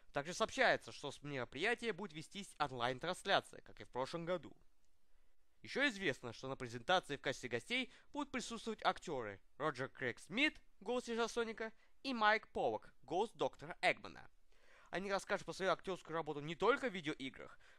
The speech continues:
но также и в предстоящей игре Sonic две тысячи семнадцать. Аарона спросили, есть ли какой-либо сюрприз для фанатов в этот раз,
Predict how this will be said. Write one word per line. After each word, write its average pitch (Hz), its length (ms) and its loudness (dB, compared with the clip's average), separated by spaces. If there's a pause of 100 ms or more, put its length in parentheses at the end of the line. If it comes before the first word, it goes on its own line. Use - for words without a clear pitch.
(160)
но 180 140 2
также 151 260 0
и - 20 -6
в - 40 -10
предстоящей 131 580 -2
игре 233 360 2 (240)
Sonic 196 360 2
две 120 140 -8
тысячи 151 240 -6
семнадцать. 117 600 -10 (640)
Аарона 226 320 6
спросили, 135 720 -2 (280)
есть 180 360 -2
ли 240 100 -2
какой-либо 175 600 -4
сюрприз 262 500 -4 (360)
для 120 100 -2
фанатов 156 460 -2
в 135 80 2
этот - 280 4
раз, - 280 -14